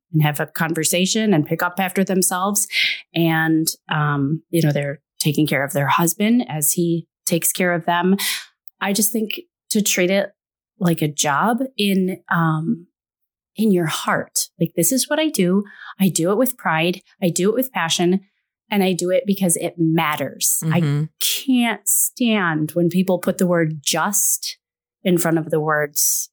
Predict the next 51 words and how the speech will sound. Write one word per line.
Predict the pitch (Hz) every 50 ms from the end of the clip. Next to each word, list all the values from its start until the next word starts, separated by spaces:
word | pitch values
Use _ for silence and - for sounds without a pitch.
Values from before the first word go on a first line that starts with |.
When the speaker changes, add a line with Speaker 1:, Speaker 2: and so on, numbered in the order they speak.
| - -
Speaker 1:
a | 170
homemaker. | 143 131 151 156 151 - - - - 85 82 185 - _ _ _ -
I'm | 170 156 156 151
just | - - 160 151 143 - - - - -
a | 190 165
homemaker. | 156 165 160 156 - - - - - - - - _ _ _ - - -
Speaker 2:
I | 185 196
have | 220 226
a | 196 180
really | 180 175 175 165
good | 170 160 156
quote | - 175 170 190 185
on | 143 135
that. | 139 127 120 - _ _ _ _ _
But | - 208 160 - - - - - - - - - _ -
before | - 156 - 196 185 190
we | 165
go | - 202 226
Speaker 1:
Okay. | 269
Speaker 2:
there, | 226 190 160 -
I | 170 180
wanna | 190 202 214 214
be, | 240 233 - - -
I | 165 170 175
wanna | 190 196 196 190 180 165 160 - - _ _ _ _ _ _ _ _ _ _ _ _ _ _
expand | - 180 - - - 202 190 180 165
on | 156
what | 156 -
you | - 151
said | - 170 160 151
a | 143
little | 135 135 131 131
bit | 120 113 - -
because | - 131 - 147 139 - -
you | 151
mentioned | 143 139 135 - 151 143 139 135 - -
Speaker 1:
Okay. | 196 - 185 202 - - - _ _ _ _
Speaker 2:
you | - 190 240 262
chose | - - 220 190 185 180 -
to | 170
stay | - - 156 147
at | 139
home | 143 143 131 123 120 131
at | -
some | - 151 156 175
point | - - 147 139 139 139
in | 139
your | 143 165 170
life. | 127 110 120 127 - -
You | 135
decided, | 131 131 - 139 127 127 123 120